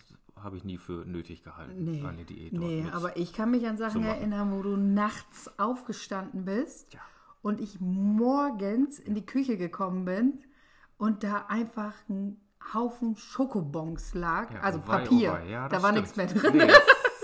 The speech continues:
Speaker 1: das, <laughs> der Inhalt, der war ver-, verdaut schon.
Speaker 2: Ja, genau.
Speaker 1: <laughs>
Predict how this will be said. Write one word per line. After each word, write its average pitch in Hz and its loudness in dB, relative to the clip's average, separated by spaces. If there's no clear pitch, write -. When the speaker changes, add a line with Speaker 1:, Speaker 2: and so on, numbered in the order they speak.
Speaker 1:
das, 156 2
<laughs> - -
der 113 -4
Inhalt, 127 -2
der 113 -2
war 104 -6
ver-, - -4
verdaut 98 -4
schon. 101 -6
Speaker 2:
Ja, 175 -4
genau. 233 -2
Speaker 1:
<laughs> 165 0